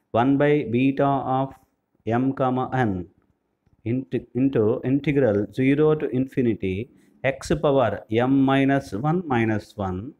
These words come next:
divided by, if you consider m minus one is a parameter, then divided by one plus x whole power, I'm adding and subtracting one here. So therefore, it is m minus one plus n,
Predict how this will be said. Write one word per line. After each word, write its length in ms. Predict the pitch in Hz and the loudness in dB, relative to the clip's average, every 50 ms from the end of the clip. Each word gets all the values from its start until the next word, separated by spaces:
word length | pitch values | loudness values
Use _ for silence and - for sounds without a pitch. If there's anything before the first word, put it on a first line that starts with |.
| - | -6
divided 420 | 107 107 101 101 92 95 92 95 90 95 | -4 -2 0 0 -2 -2 -4 -4 -4 -4
by, 320 | 98 110 135 175 208 - _ _ _ _ _ - | -2 0 0 -2 -2 -6 _ _ _ _ _ -6
if 140 | 120 117 117 | -6 -4 -4
you 80 | 113 | -4
consider 540 | 110 - 113 113 113 - 120 117 135 165 175 - | -2 -2 -2 -2 -2 -4 -2 0 0 0 0 -2
m 180 | - 110 104 104 | -4 -4 -2 -2
minus 400 | 104 104 104 104 104 101 - - | -4 -4 -4 -4 -4 -6 -6 -6
one 160 | 104 98 98 | -6 -4 -4
is 140 | 95 92 95 | -6 -6 -8
a 60 | 95 | -10
parameter, 760 | - - 101 104 107 110 110 113 113 - 147 170 - - - _ _ _ _ _ _ - | -6 -2 -2 0 0 0 0 0 0 0 0 0 0 -2 -8 _ _ _ _ _ _ -2
then 320 | 123 113 110 107 101 95 | 0 0 0 0 0 0
divided 400 | 107 113 135 151 160 160 156 143 | 0 2 2 2 2 2 2 2
by 120 | 131 120 110 | 2 2 2
one 260 | 113 120 139 139 139 | 2 2 0 0 0
plus 240 | 160 156 156 156 175 | 0 -2 0 0 -2
x 180 | 160 - - | -4 -4 -6
whole 300 | - - 151 156 156 151 | -4 0 2 2 2 2
power, 500 | 151 156 151 147 127 113 107 110 - - - - - | 2 0 2 4 4 4 4 2 0 -4 -10 -6 -2
I'm 160 | 120 117 117 | 0 2 2
adding 320 | 123 135 151 165 180 180 175 | 4 4 4 4 4 4 2
and 100 | 170 165 | 2 0
subtracting 640 | - - - - - 147 156 151 - - 160 147 | -2 -6 -4 -2 0 0 0 0 0 0 0 2
one 200 | 123 127 135 143 | 2 2 2 2
here. 340 | 147 131 113 101 90 95 - _ _ _ _ _ _ _ _ _ _ _ _ - | 2 2 0 0 0 -2 -8 _ _ _ _ _ _ _ _ _ _ _ _ -8
So 140 | - 139 123 | -2 -2 0
therefore, 500 | 113 123 139 147 143 - 170 151 135 123 | 2 2 2 2 2 0 2 2 2 2
it 120 | 123 135 | 2 2
is 180 | 143 143 139 139 | 2 2 2 0
m 380 | 113 117 120 127 139 151 160 | 0 0 2 2 2 2 2
minus 520 | 156 143 135 135 139 139 147 147 151 - - | 2 2 2 4 4 2 2 0 -4 -4 -2
one 240 | 156 160 175 208 - - _ _ _ _ _ _ - | 0 0 0 0 -4 -8 _ _ _ _ _ _ 0
plus 280 | 160 165 185 - - - - _ - | 2 2 2 0 -4 -14 -16 _ -2
n, 420 | 110 120 139 156 175 190 - - | 0 2 2 2 0 -2 -4 -8